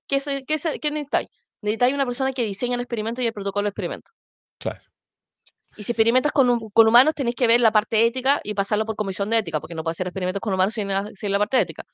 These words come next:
Speaker 1: ¿Cachai? Entonces,
Speaker 2: Qué
Speaker 1: la
Speaker 2: molesto.
Speaker 1: capa de formación que nosotros, que tenés, tenemos que tener es, es súper distinta
Speaker 2: Claro.
Speaker 1: a la de
Speaker 2: Claro, y bueno,
Speaker 1: veinte
Speaker 2: el,
Speaker 1: años
Speaker 2: la,
Speaker 1: atrás.
Speaker 2: la semana pasada, en un, en una conferencia,
Speaker 1: Ujú.
Speaker 2: el, <clears throat> un par de semanas atrás, qué sé yo, el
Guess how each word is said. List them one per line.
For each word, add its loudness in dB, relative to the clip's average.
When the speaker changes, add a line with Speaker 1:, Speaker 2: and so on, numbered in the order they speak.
Speaker 1:
¿Cachai? -8
Entonces, 0
Speaker 2:
Qué -20
Speaker 1:
la 6
Speaker 2:
molesto. 4
Speaker 1:
capa 4
de 0
formación -2
que -10
nosotros, -4
que 2
tenés, -2
tenemos -4
que -4
tener 0
es, -2
es -4
súper 0
distinta 0
Speaker 2:
Claro. -16
Speaker 1:
a 0
la 0
de -6
Speaker 2:
Claro, 8
y 0
bueno, 6
Speaker 1:
veinte 0
Speaker 2:
el, 2
Speaker 1:
años -2
Speaker 2:
la, 0
Speaker 1:
atrás. -4
Speaker 2:
la -4
semana -2
pasada, 2
en -6
un, -6
en -6
una -2
conferencia, -2
Speaker 1:
Ujú. -20
Speaker 2:
el, -6
<clears throat> -4
un -12
par 0
de -12
semanas -6
atrás, -8
qué -8
sé -8
yo, 0
el -6